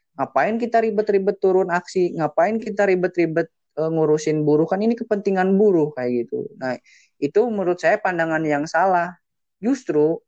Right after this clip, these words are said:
yang namanya, eh, undang-undang itu, eh, berdampaknya itu kepada seluruh masyarakat Indonesia pada akhirnya. Karena kan berkaitan dengan ekonomi secara nasional, kebijakan secara nasional.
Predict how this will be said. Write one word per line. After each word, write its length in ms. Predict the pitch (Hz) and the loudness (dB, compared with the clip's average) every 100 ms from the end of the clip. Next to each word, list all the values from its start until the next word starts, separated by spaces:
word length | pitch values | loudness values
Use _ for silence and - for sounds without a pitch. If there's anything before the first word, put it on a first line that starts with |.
| _ _ _ _ - | _ _ _ _ -2
yang 160 | 175 180 | -2 0
namanya, 720 | 180 185 185 180 175 180 190 _ _ | 0 0 0 0 0 -2 -6 _ _
eh, 240 | 160 165 160 | 0 0 2
undang-undang 1040 | 180 175 170 220 247 143 139 151 170 190 - | 2 2 2 0 2 0 -2 -8 -12 -16 -10
itu, 460 | 180 - 254 247 _ _ _ _ _ _ _ - | -4 -4 -4 -6 _ _ _ _ _ _ _ -4
eh, 460 | 151 151 147 139 135 | 0 2 2 0 -2
berdampaknya 800 | 147 165 165 180 175 170 - 170 | -4 -4 0 -2 -2 -8 -6 -6
itu 80 | 247 - | -6 -8
kepada 480 | 202 - 156 175 202 | -8 -2 0 0 -2
seluruh 240 | 185 190 | 0 0
masyarakat 640 | 196 196 196 185 185 185 | -2 -4 -2 0 -2 -4
Indonesia 560 | 196 180 180 277 - 190 | -2 -2 0 0 0 0
pada 320 | 180 156 143 | 0 0 0
akhirnya. 480 | 156 135 127 123 - - | 0 -2 -4 -12 -12 -4
Karena 160 | 135 190 | -4 0
kan 180 | 247 220 | -2 0
berkaitan 480 | 196 170 143 185 202 | 0 -2 -2 -2 -2
dengan 320 | 147 143 226 - - _ _ _ _ _ _ - | -2 -2 -2 -6 -16 _ _ _ _ _ _ -6
ekonomi 480 | - 165 143 151 | -2 -2 0 -2
secara 480 | 208 202 156 170 190 - _ _ | -2 0 0 0 -2 -6 _ _
nasional, 880 | - 170 - 226 214 175 160 156 175 | -12 -10 -2 0 2 0 0 -2 -6
kebijakan 560 | 165 160 151 143 190 196 | -4 -2 0 0 -2 -4
secara 320 | 185 156 156 | -2 -2 0
nasional. 800 | 151 165 170 185 165 147 143 | -4 -2 -2 0 0 0 -2